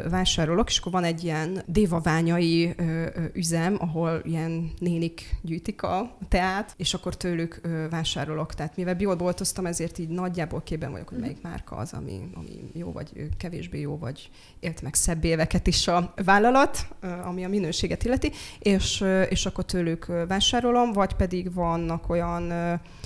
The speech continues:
Speaker 1: kistermelők, akiktől tudom, hogy, ö, nem az van. Oké, tehát hogy valaki leszedi a kertjében a gyógynövényt, vagy kimegy a rétre, az tök jó, de attól, hogy valaki saját magának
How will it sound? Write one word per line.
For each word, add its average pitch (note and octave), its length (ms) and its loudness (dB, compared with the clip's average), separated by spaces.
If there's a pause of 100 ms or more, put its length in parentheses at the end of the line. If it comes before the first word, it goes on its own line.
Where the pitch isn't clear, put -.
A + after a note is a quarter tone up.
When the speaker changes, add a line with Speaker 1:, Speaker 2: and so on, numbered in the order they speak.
(160)
Speaker 1:
kistermelők, E3+ 760 0
akiktől F3 480 -6
tudom, E3+ 360 -6
hogy, E3+ 320 -8
ö, - 160 -6
nem F3 200 -8
az F3 140 -8
van. F2 300 -8
Oké, F3 240 -4
tehát - 260 -8
hogy F3 240 -8 (260)
valaki G#3 300 6
leszedi G3 320 4
a E3 80 0
kertjében F3+ 560 2
a D3+ 200 -2
gyógynövényt, G3 540 0
vagy - 140 -4
kimegy E3 300 -2
a D3+ 40 -2
rétre, F3+ 520 2 (280)
az - 200 4
tök - 280 6
jó, F#3 380 2 (160)
de G3 100 2
attól, - 200 4
hogy G3+ 100 2
valaki F3+ 280 0
saját F3 380 0
magának E3+ 580 -4